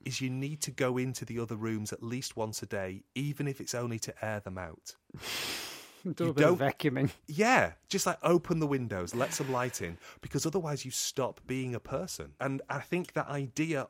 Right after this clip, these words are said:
Speaker 1: of challenging your, your biases, it's visiting those other rooms, isn't it? It's, it's reminding yourself of the complexity that you hold.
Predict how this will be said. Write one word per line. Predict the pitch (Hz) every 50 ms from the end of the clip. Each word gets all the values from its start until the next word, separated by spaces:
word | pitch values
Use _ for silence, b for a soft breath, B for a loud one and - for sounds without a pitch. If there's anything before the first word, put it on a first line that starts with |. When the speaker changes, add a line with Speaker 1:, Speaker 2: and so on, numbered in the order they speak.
| _ _
Speaker 1:
of | 101 95 95 98 - - -
challenging | - 156 143 139 135 131 127 - 127 120
your, | 120 117 120 110 110 110 110 113 -
your | 117 113 104 95 -
biases, | - 117 120 117 110 101 - - 71 73 76 - - - - _ _ _ _
it's | 123 117 -
visiting | - 110 98 135 135 160 151 - 151 131
those | 117 113 104 98
other | 107 - 92
rooms, | 87 110 165 143 98 90 101
isn't | 127 120 120 90
it? | 80 -
It's, | 90 - - -
it's | - 117 - - -
reminding | 107 101 104 110 113 127 135 127 120 110 104
yourself | 98 95 92 92 - - 95 92 90 -
of | 95 -
the | -
complexity | 98 - 104 98 - 110 117 - - - 110 - 107
that | - 107 -
you | 98 98 107 107 101
hold. | - - - - - - - -